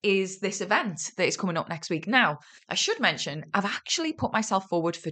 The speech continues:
two events next week, both with the same, um, collaborators. So if you're in the Merseyside, Cheshire, Liverpool region, um, Wirral,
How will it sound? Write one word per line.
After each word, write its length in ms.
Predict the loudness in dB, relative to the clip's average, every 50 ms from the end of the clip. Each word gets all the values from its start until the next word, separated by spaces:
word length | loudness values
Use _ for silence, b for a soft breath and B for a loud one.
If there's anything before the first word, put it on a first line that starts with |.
| -8 -8 -10
two 440 | -6 0 2 2 4 4 2 0 -2 B B B B -4
events 420 | 0 2 2 0 0 -4 -6 -8
next 200 | -8 -6 -6 -4
week, 200 | -4 -4 -4 -6 B B B _ _ 8
both 380 | 8 8 8 4 0 -6 -4
with 140 | -4 -4 -2
the 80 | -2 -2
same, 640 | -2 0 2 2 2 2 0 -2 -4 -6 -6 -10 -12 _ _ _ -8 -4
um, 300 | -4 -2 -2 -4 -6 -4
collaborators. 800 | 0 2 2 2 2 2 0 0 -2 -4 -6 -6 -6 -6 -8 -14 B B B B B B B
So 280 | -2 2 4 6 6
if 300 | 4 4 0 -4 -4 -4
you're 340 | -2 0 2 2 2 0 0 -2
in 360 | -4 -4 -4 -4 -6 -8 -8 -6
the 380 | -4 -4 -2 -2 -4 -4 -6 -8 -4
Merseyside, 600 | 0 0 0 0 -2 -4 -4 -2 0 0 0 -2 -2
Cheshire, 400 | -4 -4 -2 -2 -2 -2 -2 -2
Liverpool 440 | -2 -4 -4 -4 -2 -2 0 0 0
region, 520 | -2 -2 -4 -4 -6 -8 -8 -8 -8 -10 B B B B B B B B -4
um, 260 | -2 -2 -2 0 2
Wirral, 400 | 4 4 4 4 2 2 0